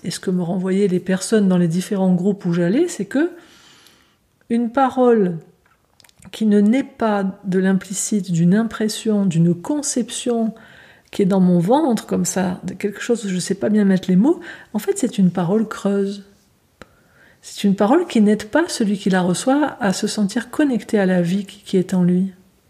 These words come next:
C'est une parole qu'il va recevoir avec sa tête, et qui va pas le, le, le connecter à son corps. C'est une parole qui est déconnectée du corps. Et de l'autre côté, une expression,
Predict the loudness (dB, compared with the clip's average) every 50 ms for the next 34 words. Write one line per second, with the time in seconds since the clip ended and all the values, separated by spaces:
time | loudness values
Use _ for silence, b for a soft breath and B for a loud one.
0 | b b b b b b b b b b b b b 0 2 2 2 4 2 2
1 | 2 0 0 -4 -2 -2 -2 -2 -4 -4 -4 -2 -2 -2 -2 -4 -4 -4 -4 -4
2 | -2 -2 -2 -2 -4 -8 -20 -20 _ _ _ _ _ _ _ _ _ _ _ _
3 | _ _ _ _ _ _ b b b b b b b b b -10 -4 -2 -2 -2
4 | -2 -2 0 2 4 4 4 4 4 2 -2 -6 -10 -10 -4 -2 -2 0 0 -2
5 | -4 -2 0 0 0 0 0 -2 -4 -4 -2 0 0 0 -2 -4 -4 -4 -4 -4
6 | -4 -6 -6 -6 -8 -12 -16 _ _ _ _ _ _ _ b b b b b b
7 | b b b b b b -2 -2 -2 0 0 0 2 2 0 0 0 0 0 2
8 | 2 0 0 0 -2 -2 0 -2 -4 -4 -4 -4 -2 -2 -4 -6 -4 -4 -4 -4
9 | -6 -8 -12 -16 -20 -20 _ _ _ _ _ _ _ _ _ _ _ _ _ _
10 | _ _ _ _ _ _ _ b b b b b b b b b b b b b
11 | b b 2 2 4 4 4 2 2 2 2 2 2 4 4 4 4 4 2 0
12 | -2 -8 -10 -2 0 2 2 2 2 -2 -4 -6 -2 0 0 0 -2 -4 -2 0
13 | 0 0 0 -2 -4 -6